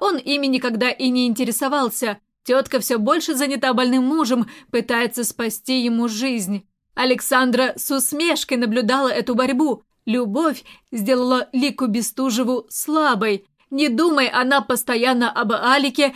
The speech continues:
не позволила бы племяннице прибрать все к рукам. Но Лике, похоже, все равно. Что ж, у нее достойная замена. Александра с удовольствием посмотрела на свое отражение в зеркале заднего вида.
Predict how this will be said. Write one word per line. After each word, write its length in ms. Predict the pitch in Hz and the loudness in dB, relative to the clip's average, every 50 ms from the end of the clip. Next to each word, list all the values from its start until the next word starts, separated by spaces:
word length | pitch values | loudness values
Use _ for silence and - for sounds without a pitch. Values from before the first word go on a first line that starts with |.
| - - - | -6 -10 -4
не 140 | 262 269 226 | -2 -2 0
позволила 600 | 208 269 262 226 247 269 330 330 285 262 247 233 | 2 2 2 2 2 0 2 2 2 2 2 2
бы 120 | 208 233 | 0 0
племяннице 640 | - 233 240 240 226 240 254 262 247 254 254 254 285 208 | -2 0 -2 0 2 2 2 2 0 0 -2 -2 -4 -2
прибрать 440 | - 247 233 202 220 220 214 214 | -2 -2 -2 -2 -2 -2 -4 -4
все 160 | - - 240 226 | -4 -4 -4 -4
к 60 | - | -2
рукам. 560 | 240 240 233 - 277 247 226 208 202 - - _ _ _ - | -6 -6 -4 -2 -2 0 0 0 -2 -4 -8 _ _ _ 0
Но 240 | 269 254 226 - _ - | 0 0 0 -2 _ -4
Лике, 320 | 247 247 311 311 - 330 | 0 0 0 0 0 -2
похоже, 420 | - 320 285 - - 294 285 262 285 | 0 0 -2 0 0 0 0 0 -2
все 280 | - - - 262 247 | -4 -4 -2 -2 0
равно. 500 | 247 254 254 262 277 302 311 269 220 208 _ _ _ _ | 0 -2 -2 -2 -2 -2 -2 -2 -2 -4 _ _ _ _
Что 280 | - - - 392 339 330 | -16 -8 -2 -2 0 0
ж, 140 | - - - - - - - | -2 -4 -8 -12 -20 -16 -8
у 60 | 285 | -4
нее 300 | 294 294 294 277 277 262 | -2 0 2 2 2 2
достойная 760 | 233 254 269 262 - - - 349 330 302 247 220 220 214 214 | 2 2 2 0 -2 -4 -2 0 0 0 0 0 0 -2 -2
замена. 680 | 208 185 240 240 226 233 233 220 214 202 208 190 185 _ _ _ _ _ _ | -2 -2 -2 0 0 0 0 0 -2 -2 -4 -6 -8 _ _ _ _ _ _
Александра 800 | - 220 233 233 220 - - - 277 285 269 254 254 262 262 254 - _ _ - | -8 -4 -4 -4 -4 -4 -2 0 0 2 2 2 2 0 0 -2 -4 _ _ -14
с 120 | - - | -6 -4
удовольствием 720 | 269 220 262 247 220 220 247 262 262 - - - 247 233 | 0 2 2 2 4 4 4 4 4 2 2 0 0 0
посмотрела 500 | 214 247 247 - 254 233 254 247 254 247 | 0 -2 -2 -2 -2 0 0 2 2 2
на 120 | 240 240 233 | 2 0 -2
свое 260 | - - 240 233 233 | 0 0 0 0 0
отражение 640 | 226 233 226 233 214 180 240 262 285 277 277 277 254 | -2 -2 -2 -4 -2 0 0 0 0 0 -2 -4 -2
в 20 | |
зеркале 460 | 208 202 240 233 - - 247 226 226 | -2 -2 -2 -4 -2 -4 -2 -2 0
заднего 500 | 214 196 220 214 208 180 214 220 214 226 | 0 0 -2 -2 0 -2 -2 -2 -2 -2
вида. 440 | 208 196 240 233 220 185 214 190 185 | -2 -2 -2 -2 -2 -2 -4 -6 -6